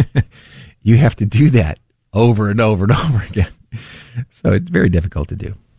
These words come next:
But anyway, we'll talk about anything else that you guys would like to talk about as well. If you want to call in here, two one six, nine oh one, oh nine four five, two one six, nine oh one, oh nine four five. But I just, just want to tell you, you know, Thursday nights, the seminar is actually at six thirty, a little bit earlier than normal.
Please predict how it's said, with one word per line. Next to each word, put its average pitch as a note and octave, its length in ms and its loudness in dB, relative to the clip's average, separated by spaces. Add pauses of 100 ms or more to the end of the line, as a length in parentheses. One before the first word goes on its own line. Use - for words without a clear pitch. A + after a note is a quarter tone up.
(600)
But - 100 -20
anyway, A2 200 2
we'll B2+ 80 4
talk - 280 2
about F2+ 340 0
anything F#2 380 2
else F#2+ 200 0
that C#2 180 -6
you G2+ 200 0
guys E2+ 240 0
would F2 120 -8
like E2 160 -2
to F2+ 80 -6
talk E2 220 -4
about D#2 180 -4
as D2+ 160 -6
well. F2+ 160 2
If - 80 -4
you A2+ 100 0
want F#2+ 140 2
to E2+ 40 0
call F#2 200 -2
in F#2+ 120 4
here, F#2+ 140 4
two - 160 -2
one G2+ 120 4
six, - 220 -4
nine G2+ 220 4
oh F#2 80 4
one, F#2 220 4
oh F#2 120 0
nine F2+ 200 4
four E2+ 200 -2
five, G2+ 300 0
two A2+ 140 0
one G#2+ 100 4
six, - 240 -4
nine G2+ 240 4
oh F#2+ 80 4
one, G2 220 2
oh G2 120 2
nine F#2+ 200 2
four G2 160 0
five. G2+ 220 0
But G2 100 2
I - 20 4
just, B2+ 240 0
just A#2 220 -4
want G#2+ 140 2
to F#2+ 40 0
tell A2+ 200 0
you, G#2+ 100 2
you G2 100 0
know, E2 140 -2 (420)
Thursday B2 340 2
nights, A2+ 480 -4 (120)
the D2 240 -4
seminar A2+ 400 2
is F2 100 0
actually F#2+ 320 -2
at - 80 -10
six - 300 -4
thirty, B2 300 0
a G#2 40 0
little G2 140 2
bit G2 180 0
earlier B2+ 440 0
than A#2+ 200 2
normal. C3 440 2